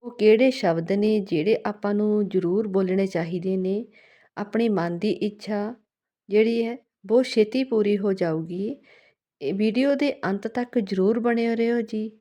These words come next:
ਜੇਕਰ ਤੁਸੀਂ ਮੇਰੇ ਚੈਨਲ 'ਤੇ ਪਹਿਲੀ ਵਾਰ ਆਏ ਹੋ ਤਾਂ ਮੇਰੇ ਚੈਨਲ ਨੂੰ ਸਬਸਕ੍ਰਾਈਬ ਜ਼ਰੂਰ ਕਰ ਲੈਣਾ ਜੀ ਤੇ ਵੱਧ ਤੋਂ ਵੱਧ ਸ਼ੇਅਰ ਵੀ ਜ਼ਰੂਰ ਕਰ ਦੇਣਾ ਜੀ। ਤੋ ਕੁਮੈਂਟ ਬਾਕਸ ਦੇ ਵਿੱਚ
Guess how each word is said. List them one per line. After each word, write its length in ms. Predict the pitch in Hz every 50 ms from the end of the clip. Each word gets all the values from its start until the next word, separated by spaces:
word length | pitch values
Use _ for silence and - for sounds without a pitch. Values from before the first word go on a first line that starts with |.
| _ _ -
ਜੇਕਰ 300 | 180 165 160 160 - 208
ਤੁਸੀਂ 340 | 208 208 262 247 - 277 269
ਮੇਰੇ 280 | 262 269 269 262 262 262
ਚੈਨਲ 500 | 262 254 214 202 202 202 202 208 208 208
'ਤੇ 420 | 208 208 208 214 208 208 208 214
ਪਹਿਲੀ 400 | 208 - 180 175 175 185 214 226
ਵਾਰ 220 | 214 202 190 180
ਆਏ 240 | 180 175 170 170 175
ਹੋ 120 | 180 190 170
ਤਾਂ 280 | 175 - 190 220 262 269 _ _ _ _ _ _ _ _ _ _ _ -
ਮੇਰੇ 260 | 226 247 262 262 285 285
ਚੈਨਲ 500 | 277 269 233 208 202 202 208 208 208 214
ਨੂੰ 120 | 214 214
ਸਬਸਕ੍ਰਾਈਬ 680 | 208 208 214 202 202 - - 185 185 175 170 180 208 233
ਜ਼ਰੂਰ 260 | 220 233 240 247 247
ਕਰ 260 | 247 - 214 202 208
ਲੈਣਾ 440 | 208 196 185 170 165 165 170 165 170
ਜੀ 280 | 165 165 175 175 185
ਤੇ 160 | 190 185 226 233
ਵੱਧ 200 | 214 208 208 202
ਤੋਂ 180 | 202 240 233
ਵੱਧ 240 | 220 220 214 220 240
ਸ਼ੇਅਰ 420 | 226 233 - 190 175 170 190 220
ਵੀ 120 | 240 254 254
ਜ਼ਰੂਰ 320 | 247 - 240 247 240 240
ਕਰ 240 | 240 - 220 220 214
ਦੇਣਾ 360 | 208 - 214 214 208 208 208
ਜੀ। 280 | 196 208 208 233 262 - _ _ _ - _ _ _ _ -
ਤੋ 120 | 285 294
ਕੁਮੈਂਟ 680 | 285 285 - 262 254 240 226 208 202 214 214 208 - - 233 233 240 240 233
ਬਾਕਸ 420 | 214 208 185 185 185 - - -
ਦੇ 260 | 220 208 214 214 220
ਵਿੱਚ 240 | 214 214 214 214 -